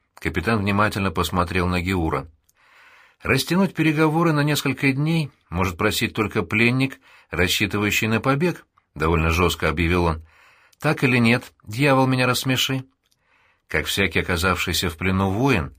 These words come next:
я имею право мечтать даже о таком спасении, иначе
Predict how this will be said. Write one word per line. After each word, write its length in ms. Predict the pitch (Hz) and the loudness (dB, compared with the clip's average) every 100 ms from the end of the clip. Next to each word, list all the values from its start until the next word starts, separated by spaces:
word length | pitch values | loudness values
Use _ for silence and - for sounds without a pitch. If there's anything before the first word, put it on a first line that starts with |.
| _ _ _ | _ _ _
я 180 | 78 78 | -2 0
имею 220 | 82 85 82 | 2 0 0
право 280 | 92 98 95 | 0 0 0
мечтать 440 | 87 85 95 82 | -2 -2 -2 0
даже 280 | 90 85 90 | 0 2 0
о 40 | |
таком 360 | 95 104 135 123 | -2 -4 -2 -4
спасении, 720 | - 80 - 82 73 69 - _ _ - _ | -2 -2 0 -2 -2 -6 -12 _ _ -20 _
иначе 600 | 85 90 95 - 104 95 | -2 0 0 -2 -4 -4